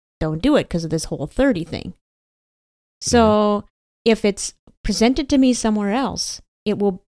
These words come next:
Speaker 1: be one of the bowls that I say yes to. If there is a bowl of gummy bears or Skittles or
Speaker 2: Mm-hmm.
Speaker 1: things we've already talked about, I will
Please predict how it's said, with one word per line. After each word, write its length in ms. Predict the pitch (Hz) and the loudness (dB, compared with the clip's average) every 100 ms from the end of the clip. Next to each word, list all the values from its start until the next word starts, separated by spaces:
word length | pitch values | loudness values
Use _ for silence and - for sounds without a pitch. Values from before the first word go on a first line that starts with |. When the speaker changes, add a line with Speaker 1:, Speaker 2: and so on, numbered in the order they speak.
| - | -4
Speaker 1:
be 140 | 208 190 | 0 0
one 220 | 185 202 | 0 0
of 80 | 202 | 0
the 100 | 196 | 0
bowls 380 | 180 165 170 185 | 0 -2 -2 -2
that 120 | 175 | -2
I 100 | 170 | -2
say 200 | 170 175 | -4 -4
yes 340 | 165 190 214 - | 0 0 -2 -4
to. 240 | - - - _ _ | -10 -10 -16 _ _
If 200 | - 220 | -2 0
there 200 | - 294 | 2 2
is 100 | 294 | 2
a 80 | 277 | 0
bowl 540 | 233 254 202 156 170 - _ - | 2 2 2 0 -4 -10 _ -4
of 500 | 196 180 170 165 - - _ _ _ _ _ 180 | 0 2 2 -2 -8 -20 _ _ _ _ _ 0
gummy 340 | 214 208 208 | 4 6 6
bears 680 | 208 214 214 220 277 - - _ _ - | 4 4 4 0 -4 -8 -14 _ _ -4
or 200 | 175 156 | -2 -2
Skittles 920 | - - - 196 208 214 302 - - _ _ _ _ _ _ - | -2 -6 0 2 2 -2 -4 -10 -14 _ _ _ _ _ _ -8
or 380 | 185 160 160 156 | -2 0 0 -2
Speaker 2:
Mm-hmm. 80 | - | 0
Speaker 1:
things 240 | 226 220 | 2 4
we've 140 | 220 208 | 4 2
already 200 | 202 226 | 0 0
talked 260 | 254 180 | -2 -4
about, 280 | 190 170 - - | -2 -2 -2 -2
I 260 | 190 190 190 | 0 0 -2
will 500 | 180 180 170 175 | 0 0 0 -2